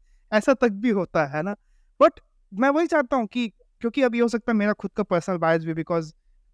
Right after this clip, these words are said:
back in the day हमारे ज़माने में I used to be a bowler। So हो सकता है ये मेरा वो वाला टेक है, इसलिए ऐसा निकल रहा है।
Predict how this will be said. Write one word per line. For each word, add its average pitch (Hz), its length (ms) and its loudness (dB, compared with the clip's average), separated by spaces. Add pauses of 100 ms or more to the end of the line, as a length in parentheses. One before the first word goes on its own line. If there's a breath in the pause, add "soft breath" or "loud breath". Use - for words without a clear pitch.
back 226 360 2
in 240 180 2
the 226 100 0
day 208 160 -2
हमारे 196 340 0
ज़माने 185 360 -2
में 269 120 0
I 262 100 0
used 220 280 -2
to 196 100 0
be 170 120 -2
a 165 80 2
bowler। 147 320 -4 (240)
So - 60 -6
हो 214 260 0
सकता 190 200 -4
है 226 60 2
ये 226 160 2
मेरा 214 320 2 (200)
वो 175 260 -2
वाला 208 200 4
टेक 185 280 -4
है, 190 60 0
इसलिए 180 280 -2
ऐसा 165 160 -2
निकल 147 260 -6
रहा 156 140 -8
है। 214 60 -6